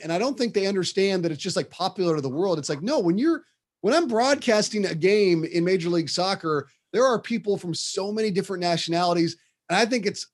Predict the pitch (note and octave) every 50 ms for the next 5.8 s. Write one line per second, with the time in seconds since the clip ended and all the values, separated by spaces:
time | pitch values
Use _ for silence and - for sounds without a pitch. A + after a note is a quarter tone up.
0 | - - G#3 A3 A#3+ B3+ C#4 D4 D#4 D4+ D4+ A3 F3 D#3 A#2+ A#2+ D3 C3+ - G#3
1 | F#3 D3 B2+ F3 F#3 G3 G3+ A3 B3 C#4 C#4 A3 F#3 A3 A3+ A3 G#3 F#3 F#3 F#3+
2 | F#3 E3 D3+ D#3 D#3+ D#3 C#3 - G3 E3 F3+ E3 - D3+ D3 C#3+ _ _ - E3
3 | F#3+ G#3 A#3 A3 A#3 G3+ G3+ G#3 F#3+ D#3+ D#3 D#3 D#3 D3+ - - D3 C3+ C3 B2
4 | B2 - - _ _ _ _ _ _ _ - G#3 A#3+ C4 B3+ A#3 - G#3 F#3 C#3+
5 | - E3+ E3+ E3 D#3+ D3 B2 C3+ C#3+ B2+ B2 A#2+ A#2+ A#2+ A#2+ A#2